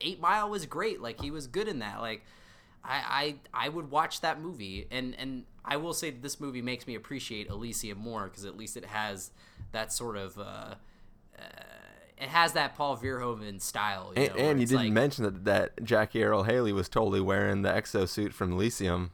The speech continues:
Speaker 2: when he was
Speaker 1: <laughs>
Speaker 2: trying to fight
Speaker 1: True.
Speaker 2: Tin Man.
Speaker 1: He was, yeah. He, he stole it from, uh, Charlton.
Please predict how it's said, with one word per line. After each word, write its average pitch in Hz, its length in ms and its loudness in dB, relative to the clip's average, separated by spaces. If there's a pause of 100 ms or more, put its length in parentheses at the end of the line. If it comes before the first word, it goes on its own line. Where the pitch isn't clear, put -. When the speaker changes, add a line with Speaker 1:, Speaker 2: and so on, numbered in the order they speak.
(260)
Speaker 2:
when 101 140 -2
he 95 80 6
was 95 80 6
Speaker 1:
<laughs> - 20 12
Speaker 2:
trying 110 340 12
to - 40 -2
fight 95 240 8
Speaker 1:
True. 117 120 4
Speaker 2:
Tin - 100 4
Man. 92 260 4 (280)
Speaker 1:
He 175 140 0
was, 165 400 8
yeah. 135 300 10
He, 123 220 0
he 135 200 -6
stole 151 320 -2
it 117 140 -4
from, 113 260 -4
uh, 107 160 -6
Charlton. 107 680 -4